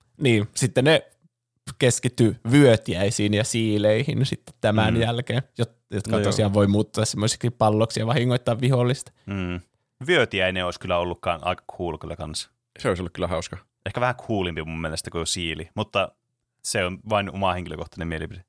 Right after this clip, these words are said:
Speaker 1: Mun mielestä tuokin on semmoinen, että ne sitten käytti sitä vyötiäissuunnitelmaa jossakin myöhemmässä Sonic-pelissä.
Speaker 3: Niin,
Speaker 1: Että on
Speaker 3: varmaan
Speaker 1: joku
Speaker 3: käyttänyt.
Speaker 2: Joo.
Speaker 1: vitsin Tom the Armadillo tai joku semmonen.
Speaker 3: Jep. Todennäköisesti.
Speaker 1: <laughs> Ja sitten niin ne halusi sillä,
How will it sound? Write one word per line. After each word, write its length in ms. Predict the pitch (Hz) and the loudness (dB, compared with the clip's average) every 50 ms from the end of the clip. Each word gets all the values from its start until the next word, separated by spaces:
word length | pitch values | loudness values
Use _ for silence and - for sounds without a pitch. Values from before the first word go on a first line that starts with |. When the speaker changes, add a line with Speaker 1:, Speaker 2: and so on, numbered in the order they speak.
| _ _ | _ _
Speaker 1:
Mun 100 | - 131 | -2 -2
mielestä 260 | 151 175 175 - - | 0 0 0 -2 -2
tuokin 300 | 139 - 175 143 139 139 | 2 4 4 4 4 4
on 60 | 117 117 | 2 2
semmoinen, 240 | 127 110 110 110 | 2 0 2 0
että 160 | 104 - - 113 | 0 0 0 0
ne 80 | 117 | 0
sitten 200 | 113 - - 120 | 0 0 -2 0
käytti 420 | - 120 117 110 110 - _ - 98 | 2 4 4 4 4 2 _ -6 -6
sitä 260 | - - 104 104 101 | 0 2 2 4 6
vyötiäissuunnitelmaa 1120 | 110 110 110 104 95 - - 95 87 98 101 - - 104 95 95 95 - 104 98 98 101 | 6 6 6 6 4 2 0 0 0 2 0 0 2 2 2 2 2 2 2 2 4 2
jossakin 280 | 101 - - - 113 | 2 0 2 2 4
myöhemmässä 600 | 107 107 107 104 104 - 98 95 95 98 - - | 6 6 6 6 4 4 2 0 0 -2 0 -2
Sonic-pelissä. 760 | 110 - 107 107 107 107 - - - 113 110 110 113 - - - | 2 2 2 2 2 0 -2 -2 -2 0 0 0 0 -2 -2 -4
Speaker 3:
Niin, 220 | - 90 90 87 80 | -4 -4 -2 -2 0
Speaker 1:
Että 120 | 87 95 110 | 2 4 4
on 40 | |
Speaker 3:
varmaan 160 | 110 107 113 95 | 6 6 4 4
Speaker 1:
joku 120 | 90 - 107 | 6 4 4
Speaker 3:
käyttänyt. 320 | 98 - _ _ 85 82 - | 4 2 _ _ -10 -6 -4
Speaker 2:
Joo. 200 | 90 80 78 95 _ _ | -4 -4 -6 -8 _ _
Speaker 1:
vitsin 360 | 113 113 - - - 104 95 _ _ | 0 0 0 0 -2 -2 -2 _ _
Tom 340 | - 131 113 107 104 107 107 - | 4 4 6 6 4 2 0 2
the 160 | - 107 110 - | 4 4 4 4
Armadillo 760 | - 107 110 107 107 98 98 101 98 - 57 73 90 87 113 123 - | 4 2 2 2 0 -2 -2 -2 -2 -4 -4 -4 -2 -2 -2 -4 -4
tai 180 | - - - 113 | -4 -4 -2 -2
joku 280 | 117 - - 117 120 | -2 -2 -2 -2 -2
semmonen. 440 | - - 123 120 120 117 127 147 175 | 0 0 -2 -2 0 0 0 0 0
Speaker 3:
Jep. 160 | - 85 _ - - _ _ _ _ _ _ - - - - - - _ _ _ _ _ _ _ - - _ | -2 -4 _ -12 -20 _ _ _ _ _ _ -12 -12 -12 -16 -20 -20 _ _ _ _ _ _ _ -16 -10 _
Todennäköisesti. 840 | - 90 90 101 117 117 104 - 95 85 92 87 - - 85 87 _ _ _ _ _ _ - | -4 0 0 0 0 0 -2 -2 -4 -4 -4 -8 -10 -12 -12 -16 _ _ _ _ _ _ -6
Speaker 1:
<laughs> 80 | 156 - - 160 151 135 - - - - _ _ _ _ _ _ _ _ _ _ _ _ _ _ _ _ _ _ _ _ _ _ _ _ _ _ _ _ _ _ _ _ _ | -4 -4 -2 -2 -6 -6 -8 -12 -14 -14 _ _ _ _ _ _ _ _ _ _ _ _ _ _ _ _ _ _ _ _ _ _ _ _ _ _ _ _ _ _ _ _ _
Ja 100 | 120 135 | 2 2
sitten 340 | - 151 151 - - 147 143 | 2 2 0 2 2 4 4
niin 180 | 143 143 135 131 | 4 4 4 4
ne 60 | 131 | 4
halusi 300 | 131 135 123 127 123 - | 4 4 4 2 0 2
sillä, 240 | - 127 127 127 | 4 6 6 4